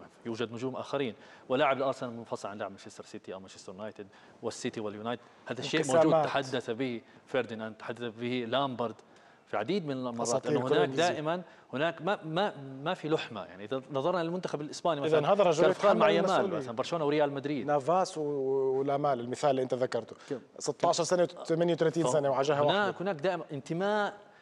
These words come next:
Speaker 1: و،
Speaker 2: هذا الرجل مسؤول عن ذلك.
Speaker 1: مسؤول لشخصيته الضعيفة، لكنه
Speaker 2: شخصية.
Speaker 1: شخص محبوب جدًا في إنجلترا، سيتم تكريمه.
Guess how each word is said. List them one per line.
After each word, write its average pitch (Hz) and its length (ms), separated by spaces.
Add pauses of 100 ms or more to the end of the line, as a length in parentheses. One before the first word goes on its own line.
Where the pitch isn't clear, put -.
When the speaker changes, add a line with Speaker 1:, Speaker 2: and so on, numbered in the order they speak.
(220)
Speaker 1:
و، 123 120
Speaker 2:
هذا 135 480
الرجل 160 280
مسؤول 156 320
عن 120 140
ذلك. 104 400 (1040)
Speaker 1:
مسؤول 208 380
لشخصيته 208 560
الضعيفة، 156 400
لكنه 139 200
Speaker 2:
شخصية. 185 120
Speaker 1:
شخص - 320
محبوب 160 440
جدًا 165 240
في 147 120
إنجلترا، 147 280
سيتم 139 340
تكريمه. 160 500